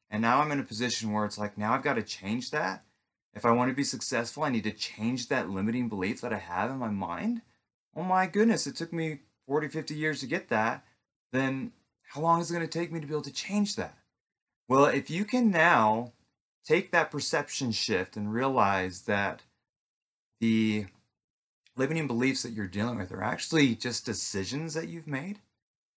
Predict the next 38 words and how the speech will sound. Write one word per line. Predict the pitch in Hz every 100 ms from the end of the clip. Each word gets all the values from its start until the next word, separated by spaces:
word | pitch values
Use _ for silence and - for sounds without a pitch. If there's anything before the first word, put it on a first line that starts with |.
| _ _ _ _ -
then | 156
you | 190
can | 233 247
simply | - 165 165 156
just | 127 -
make | 117 127 135 - -
a |
new | 113 117 131 135
decision | 120 113 151 208 117 87 113 _ _ _ _ -
to | 165
believe | 113 98 101
something | 113 113 160
different. | 220 - - _ _ _ _ _ _ _ _ _ _ _ _ _ -
It's | 143
that | - 160 156
easy. | 220 123 98
When, | 117 139 -
when | 123 135 143
you're | 165
in | 196
a, | 180 147
maybe | 147 190
you're | 202
in | 180
a |
situation, | 151 151 135 131 151 - 110
let's | 117 123
just | 147 - -
do | - 120 117
a | 90
really | 107 120
quick | 113 120 107
example. | 87 104 143 - 104 104 _ _ _ _ _ _ _ _ 110
You, | 135 160 160 156 -
you | 127 175 214 196 - _ _ _
have | - 139 -
probably | 147 180 170
made | 147 147 123